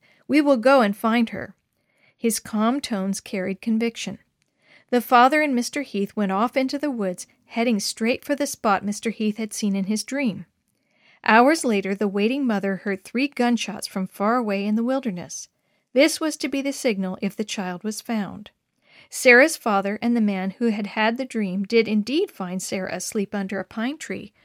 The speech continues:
but the dream or vision was incomplete, for there was no sign of a bear guarding her.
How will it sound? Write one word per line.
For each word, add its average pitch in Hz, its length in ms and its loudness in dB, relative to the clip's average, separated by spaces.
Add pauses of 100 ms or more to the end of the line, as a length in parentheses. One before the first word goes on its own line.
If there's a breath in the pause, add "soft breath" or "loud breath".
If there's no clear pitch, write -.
(520 soft breath)
but 233 180 6
the 226 80 6
dream 240 540 2
or 269 160 6
vision 214 420 0
was 202 160 -2
incomplete, 214 800 -2
for - 180 0
there 208 160 0
was 196 180 -2
no 208 220 2
sign 226 480 -2
of 226 120 -6
a 240 80 -4
bear 190 320 -2
guarding 240 440 -4
her. - 300 -8